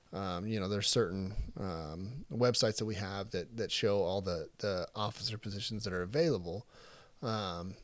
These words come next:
so you'll be able to apply to those, but coming in and getting the knowledge firsthand first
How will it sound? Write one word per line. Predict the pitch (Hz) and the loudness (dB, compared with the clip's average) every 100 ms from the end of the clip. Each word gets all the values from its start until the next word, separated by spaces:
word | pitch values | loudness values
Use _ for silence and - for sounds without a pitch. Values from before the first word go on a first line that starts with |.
| - - - - | -20 -20 -20 -10
so | - 139 | 0 2
you'll | 127 139 | 4 6
be | 143 | 8
able | 123 | 6
to | 104 | 2
apply | - - 170 190 | -4 -4 -2 0
to | 143 | 0
those, | 85 78 87 127 | 0 0 0 -4
but | - 135 101 - - - - - - - | 2 2 2 -2 -12 -20 -20 -20 -12 0
coming | - 180 156 139 | 6 6 6 0
in | 143 151 160 | 0 2 4
and | 147 | 4
getting | 135 127 123 | 4 4 2
the | 107 | 0
knowledge | 104 110 104 - | 0 -2 -2 -2
firsthand | - 107 - - 110 104 98 - - - | 0 0 -2 -2 0 0 -4 -10 -14 0
first | 247 - 117 - - | 2 2 2 0 -2